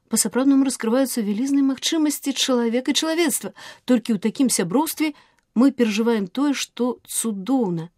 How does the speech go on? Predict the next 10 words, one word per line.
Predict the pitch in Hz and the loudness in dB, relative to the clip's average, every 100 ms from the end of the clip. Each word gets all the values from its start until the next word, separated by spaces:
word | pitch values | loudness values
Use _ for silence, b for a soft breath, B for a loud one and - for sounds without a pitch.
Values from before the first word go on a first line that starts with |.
| - | -6
і | 196 | -4
што | - - 156 | -4 -6 -6
нас | 156 240 269 - | -2 -2 -4 -4
вызваляе. | 190 233 214 214 185 165 - B B B B _ | -2 -2 -2 -2 -2 -6 -10 B B B B _
Гэтак | 170 220 - 226 - _ | 0 0 0 -6 -12 _
сёння, — | - - 185 170 180 247 - _ _ | 0 2 2 -2 -4 -6 -10 _ _
кажа | 269 254 | 2 2
папа, — | 262 294 294 B B - | 2 2 2 B B 0
я | 269 | 2
хачу | 277 285 277 | 2 2 0